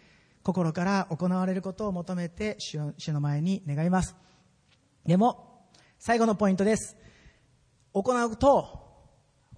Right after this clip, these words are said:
行うことだけを、それを聞くと少し肩に力入って、イエス様の十字架の歩みもさっき見まし-、見ましたから、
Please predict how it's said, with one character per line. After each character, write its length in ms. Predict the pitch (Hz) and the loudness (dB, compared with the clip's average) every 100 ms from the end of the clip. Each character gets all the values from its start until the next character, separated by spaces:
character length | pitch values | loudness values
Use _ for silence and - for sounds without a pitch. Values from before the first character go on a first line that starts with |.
| - | -6
行 300 | 196 247 233 | -2 0 0
う 40 | |
こ 100 | 233 | 0
と 80 | 240 | 0
だ 120 | 226 | 0
け 120 | 214 | 0
を、 120 | 226 - | -2 -2
そ 140 | - | -2
れ 80 | 226 | -2
を 60 | 220 | -2
聞 120 | - | -2
く 60 | |
と 240 | - 240 143 - | 2 2 0 -6
少 80 | 240 | -6
し 120 | - | -4
肩 200 | 254 254 | -4 -2
に 100 | 240 | -2
力 260 | - 254 214 | -4 -4 -4
入 140 | 240 | -4
っ 20 | |
て、 560 | 202 285 214 - - _ _ | 2 2 2 -4 -18 _ _
イ 80 | 196 | -4
エ 40 | |
ス 60 | 269 | -2
様 160 | 262 254 | -2 0
の 80 | |
十 160 | 208 254 | -2 -4
字 100 | 240 | -2
架 100 | 262 | -2
の 60 | 240 | 0
歩 120 | 247 | -2
み 80 | 254 | -2
も 60 | |
さ 120 | 214 240 | -2 -6
っ 40 | |
き 100 | - | -4
見 160 | 196 208 | 0 0
ま 160 | 226 | 0
し-、 120 | - - - | -6 -14 -6
見 120 | 208 | -2
ま 100 | 226 | -2
し 60 | 208 | -2
た 100 | 196 | -4
か 80 | 202 | 0
ら、 220 | 226 | -2